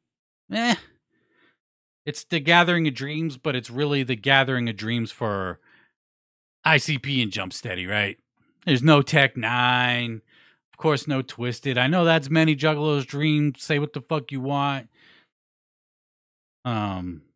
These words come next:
but that's a lot of people's dreams, seeing them back at The Gathering. Lotus, of course. Uh, shit, Cottonmouth Kings would have been dope if they were able to pull that one off, but we kinda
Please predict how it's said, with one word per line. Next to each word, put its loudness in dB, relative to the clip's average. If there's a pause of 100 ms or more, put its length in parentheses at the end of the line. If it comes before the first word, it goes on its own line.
(100)
but -8
that's 0
a -4
lot 2
of -2
people's -4
dreams, 0
seeing -6
them -6
back -2
at -12
The -10
Gathering. -6
Lotus, -4
of -6
course. -6 (800)
Uh, -16
shit, -4
Cottonmouth 2
Kings 2
would 0
have -2
been 2
dope 4
if -6
they 2
were 6
able 2
to -14
pull 0
that 0
one -2
off, 0
but -6
we -8
kinda -4